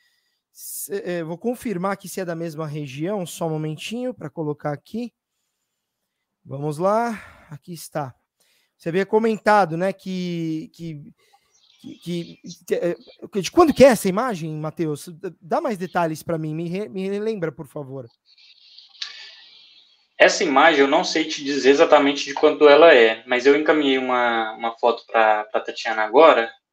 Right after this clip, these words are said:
Speaker 2: que é do casarão e é de mil novecentos e setenta e nove, com o registro de um movimento de massa semelhante ao que aconteceu agora.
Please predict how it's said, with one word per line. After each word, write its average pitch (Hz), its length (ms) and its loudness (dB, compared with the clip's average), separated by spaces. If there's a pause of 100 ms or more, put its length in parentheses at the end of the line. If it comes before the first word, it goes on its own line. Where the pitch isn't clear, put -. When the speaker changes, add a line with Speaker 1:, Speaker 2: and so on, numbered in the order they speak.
Speaker 2:
que 135 460 0
é 135 120 6
do 151 160 -2
casarão 151 880 4
e 151 180 2
é 147 100 4
de 143 100 -8
mil 156 220 -2
novecentos 165 500 -2
e - 20 -12
setenta 147 380 -2
e 123 60 0
nove, 147 440 0
com 196 220 2
o 202 60 -6
registro 175 520 -2
de 147 80 -8
um 151 140 -2
movimento 156 600 0
de 127 100 -10
massa 123 400 0
semelhante 180 680 0
ao 170 120 2
que 170 80 -2
aconteceu 156 520 -2
agora. 123 400 2